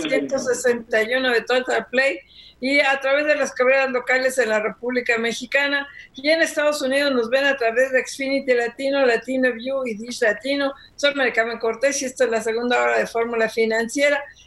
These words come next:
Y bueno, platicamos en la primera hora con Miguel Torruco,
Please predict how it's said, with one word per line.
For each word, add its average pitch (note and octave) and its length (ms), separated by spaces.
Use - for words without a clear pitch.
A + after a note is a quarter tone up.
Y C#4 120
bueno, E4 360
platicamos C#4+ 600
en B3+ 120
la A#3+ 140
primera B3 480
hora C4 280
con A3+ 300
Miguel A#3+ 320
Torruco, C4 560